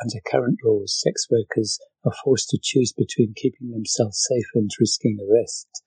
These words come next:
or avoiding a criminal record and putting themselves in danger. It is an offence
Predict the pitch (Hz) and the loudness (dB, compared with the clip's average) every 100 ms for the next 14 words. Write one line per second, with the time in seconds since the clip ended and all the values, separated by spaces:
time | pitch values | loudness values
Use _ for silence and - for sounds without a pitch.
0 | _ _ _ - 127 104 117 131 123 107 | _ _ _ 4 4 6 4 4 2 -6
1 | - 120 110 104 104 - 110 101 - 98 | -8 -6 -6 -4 -4 -2 -2 0 0 0
2 | - - 117 104 101 - 104 - 107 98 | -4 -8 -8 -10 -14 -10 -10 -8 -8 -4
3 | 110 117 107 - 98 101 _ _ _ _ | -2 -2 -6 -12 -14 -16 _ _ _ _
4 | _ _ _ - 139 120 120 127 110 - | _ _ _ 2 4 4 -2 -4 -6 -2
5 | 147 196 | -2 -2